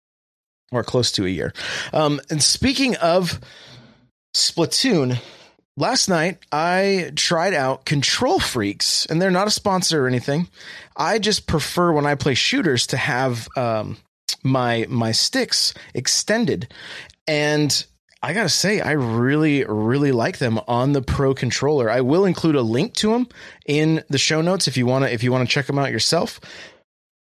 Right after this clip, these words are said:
But I like the feel of 'em and everything. I, the, the, the taller controller allow-, or the taller stick allows you to, to move a little faster, and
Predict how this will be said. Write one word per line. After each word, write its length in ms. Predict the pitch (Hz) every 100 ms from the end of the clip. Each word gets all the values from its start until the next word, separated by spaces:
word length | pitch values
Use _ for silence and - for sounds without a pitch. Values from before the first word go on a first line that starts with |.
| _ 113
But 320 | 110 - 127
I 80 | 147
like 400 | 120 123 175 175
the 100 | 151
feel 400 | - 143 165 196
of 100 | 202
'em 160 | 214
and 100 | 208
everything. 480 | 202 214 196 214 220
I, 100 | 127
the, 420 | 123 127 131 120
the, 440 | 120 113 120 113 101
the 140 | 123
taller 300 | 104 139 160
controller 420 | 170 143 160 180 160
allow-, 320 | 123 131 147
or 100 | 131
the 100 | 117
taller 300 | 147 156 131
stick 320 | - 160 175
allows 380 | 127 117 139 139
you 80 | 139
to, 360 | - 123 104 - - -
to 80 | 123
move 240 | 123 156
a 40 |
little 240 | 175 175 165
faster, 560 | - 156 165 - 208 - _ _ 143
and 340 | 131 117